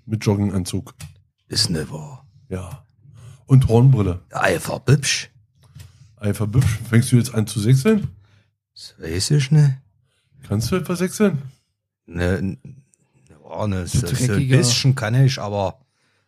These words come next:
Speaker 2: auch nicht so richtig.
Speaker 1: Aber ich,
Speaker 2: Aber ich
Speaker 1: ähm,
Speaker 2: kann dir mal einen Finger in dein Schmutzlöchchen stecken.
Speaker 1: Kannst du versuchen, wird aber dreckig rauskommen.
Speaker 2: Aber
Speaker 3: Das leckt er ab.
Speaker 1: Aber musst du ablutschen.
Speaker 3: Erdnusscreme.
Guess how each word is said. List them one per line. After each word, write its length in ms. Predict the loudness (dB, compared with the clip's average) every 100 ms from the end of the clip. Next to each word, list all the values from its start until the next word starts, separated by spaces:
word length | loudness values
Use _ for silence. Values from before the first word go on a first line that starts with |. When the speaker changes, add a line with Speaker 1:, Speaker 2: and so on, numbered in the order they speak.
| _
Speaker 2:
auch 160 | -4 -2
nicht 140 | -2
so 100 | -4
richtig. 580 | -12 -16 -14 -16 -16 -20 _ _ _ _ _
Speaker 1:
Aber 200 | -16 -10
ich, 240 | -10 -8 -4
Speaker 2:
Aber 120 | -2
ich 60 |
Speaker 1:
ähm, 60 | 2
Speaker 2:
kann 120 | 4
dir 100 | 6
mal 140 | 6 2
einen 80 |
Finger 280 | 0 0 4
in 120 | 4
dein 200 | 4 0
Schmutzlöchchen 760 | -8 -4 -2 -2 -2 0 -2 -4
stecken. 420 | -6 -8 -12 -18 _ -20 _ _ _ _ _ _ -6
Speaker 1:
Kannst 180 | -2 -2
du 60 |
versuchen, 440 | -2 0 0 4 2
wird 100 | 2
aber 160 | 0
dreckig 300 | 0 2 2
rauskommen. 400 | 2 -2 0 -2 -2 _ _ _ _ _ -20 -14
Speaker 2:
Aber 520 | -12 -10 -12 -14 -18 _ _ _ _ _ _
Speaker 3:
Das 120 | -2
leckt 180 | 0 2
er 80 | 0
ab. 160 | 0 -2 -4 _ _ _ _ _
Speaker 1:
Aber 260 | -6 -4 -4
musst 240 | -6 -6 -2
du 60 |
ablutschen. 400 | 0 0 -6 0
Speaker 3:
Erdnusscreme. 640 | 2 2 0 0 2 2